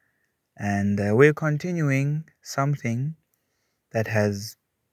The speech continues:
developed into a two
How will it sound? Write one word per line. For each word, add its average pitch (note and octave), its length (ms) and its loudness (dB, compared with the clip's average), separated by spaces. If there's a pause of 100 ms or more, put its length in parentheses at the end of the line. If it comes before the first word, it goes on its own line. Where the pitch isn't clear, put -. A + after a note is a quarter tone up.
(140)
developed A2 600 4
into G#2 680 -6 (480)
a G2 420 -4 (800)
two F#3+ 360 0